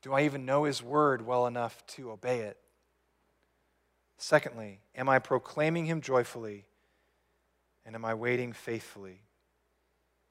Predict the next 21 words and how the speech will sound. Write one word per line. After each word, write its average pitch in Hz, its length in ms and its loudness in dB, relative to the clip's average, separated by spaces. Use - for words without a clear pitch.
It's - 180 -14
my 147 220 10
prayer 165 320 8
for 165 200 -4
us, 156 300 4
West 156 180 2
Campus, 156 540 -2
that 139 120 -10
we 165 80 4
will 156 100 8
come 170 300 2
to 147 160 -6
realize 160 680 8
and 131 160 -8
see 160 380 0
that 143 160 0
the 160 120 -8
incarnation 175 920 4
of 156 100 -4
Jesus 143 560 -4
is 135 400 0